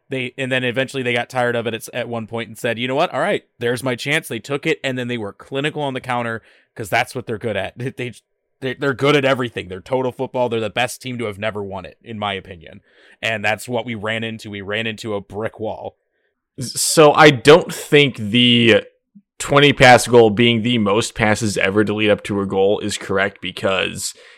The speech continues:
Speaker 2: in, in two thousand six, there, Argentina scored a goal finished by Cambiaso that took twenty-five passes.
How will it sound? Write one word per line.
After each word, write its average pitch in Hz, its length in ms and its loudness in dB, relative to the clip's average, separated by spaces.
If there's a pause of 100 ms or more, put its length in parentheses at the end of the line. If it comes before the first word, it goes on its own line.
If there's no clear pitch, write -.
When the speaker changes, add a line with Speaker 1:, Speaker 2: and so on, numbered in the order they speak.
Speaker 2:
in, 113 260 -4 (320)
in 123 240 2
two 156 100 -4
thousand 120 360 6
six, - 440 0
there, 107 280 2 (260)
Argentina 120 640 2
scored 104 420 2
a 98 60 -2
goal 101 300 0
finished 110 320 -6
by 101 100 -2
Cambiaso 98 920 -2 (300)
that 110 220 0
took - 160 -8
twenty-five 95 680 -6
passes. - 720 -12